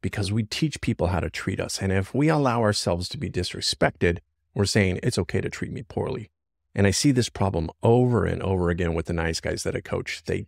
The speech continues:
tolerate the intolerable. And that's why today I want to talk about dealing with disrespect from our partners, what it looks like, what to do,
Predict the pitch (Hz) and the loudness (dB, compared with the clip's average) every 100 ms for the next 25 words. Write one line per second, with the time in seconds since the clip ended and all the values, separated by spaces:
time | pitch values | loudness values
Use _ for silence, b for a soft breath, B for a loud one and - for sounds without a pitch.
0 | - - 101 98 87 85 82 87 80 - | -12 -6 -2 -2 -2 -4 -4 -6 -6 -6
1 | 92 92 90 - - _ _ _ _ _ | -4 -4 -4 -6 -6 _ _ _ _ _
2 | - 98 113 139 117 110 107 95 95 87 | 0 2 4 2 2 6 6 6 2 0
3 | - 107 110 104 82 78 - 117 120 117 | -2 -4 -2 0 0 -2 -6 -2 0 2
4 | 110 90 - 101 98 - - 92 87 - | 2 0 -2 -4 -4 -4 -2 -2 -2 -4
5 | 87 - - - 120 107 107 104 95 104 | -6 -8 -4 0 2 4 2 0 -4 -4
6 | 101 113 - 107 98 - 123 - 113 110 | -2 -2 -2 -4 -4 -2 -6 -2 -4 0
7 | 107 101 | 2 2